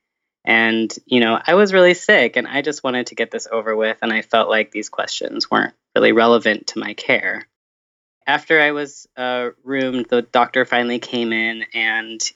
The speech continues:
he asked me if I had had sex recently, given my symptoms. And I said yes.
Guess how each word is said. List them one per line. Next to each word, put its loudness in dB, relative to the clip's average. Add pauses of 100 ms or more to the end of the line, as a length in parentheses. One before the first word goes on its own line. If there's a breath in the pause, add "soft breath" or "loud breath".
he 4
asked -2
me 2
if 2
I 2
had 2
had -4
sex 0
recently, 0
given 0
my -2
symptoms. 0 (600)
And -2 (580)
I -2
said 0
yes. -4